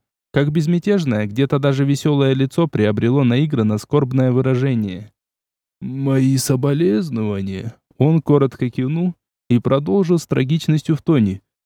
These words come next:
«Смерть Игоря для всех нас стала большим потрясением, и хоть между нами и были натянутые отношения,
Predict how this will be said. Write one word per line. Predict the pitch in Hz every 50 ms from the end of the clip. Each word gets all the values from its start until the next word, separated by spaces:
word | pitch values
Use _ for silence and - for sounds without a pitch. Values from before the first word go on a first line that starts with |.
| _ _ -
«Смерть | - - 107 113 131 139 139 135 120 107 -
Игоря | 127 160 185 208 180 185 196 196 190 190
для | 175 175 170 170 165
всех | - - - 113 127 143 147 147 -
нас | 113 127 139 147 139 131
стала | - - - 123 135 147 151 147 143
большим | 131 135 135 127 - - 147 151 160 147
потрясением, | - 147 139 - 143 143 143 - - 117 127 127 123 120 117 107 101 101 95 95 - - _ _ _ _ _ -
и | 180 202 202
хоть | 175 170 - 180 196 208 196 -
между | 131 131 156 175 175 127 107 104 110
нами | 120 139 151 156 135 131 120
и | 120 117 107
были | 101 117 175 214 202 196 202
натянутые | 185 175 170 156 - 156 127 120 120 113 107 - 117 110 107
отношения, | 107 - - 127 120 123 - - 107 101 98 95 90 85 - 107 120